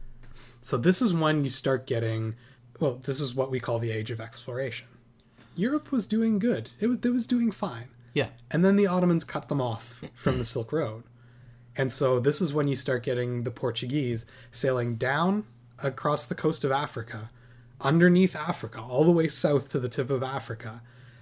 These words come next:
Speaker 1: uh, and back up
Speaker 2: Yeah.
Speaker 1: on the east side of Africa, across to India, down the coast of India, back up,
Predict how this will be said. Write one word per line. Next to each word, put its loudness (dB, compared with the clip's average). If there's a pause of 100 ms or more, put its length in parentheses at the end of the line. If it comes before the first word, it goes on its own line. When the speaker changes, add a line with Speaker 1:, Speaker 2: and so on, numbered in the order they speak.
(260)
Speaker 1:
uh, -2
and -2
back -2
up -2 (480)
Speaker 2:
Yeah. 0
Speaker 1:
on 0
the -2
east 2
side 2
of 2
Africa, -8 (400)
across -2 (140)
to 2
India, 0 (380)
down 0
the 2
coast 0
of -2
India, -2
back -8
up, -10